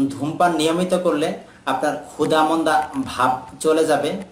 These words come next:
আপনি আস্তে আস্তে দুর্বল হয়ে যাবেন। প্রত্যেকটি সিগারেট বা তামাকজাত পণ্যের গায়ে লেখা থাকে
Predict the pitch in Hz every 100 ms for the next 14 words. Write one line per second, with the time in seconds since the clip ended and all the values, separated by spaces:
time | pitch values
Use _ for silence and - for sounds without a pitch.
0 | - 127 165 147 156 156 - - - 131
1 | 139 147 165 - 113 95 92 - - 180
2 | 180 202 - - - 170 165 185 170 180
3 | 175 165 165 160 175 175 - - 175 175
4 | 165 160 190 - - 123 139 147 143 147
5 | 151 151 147 156 202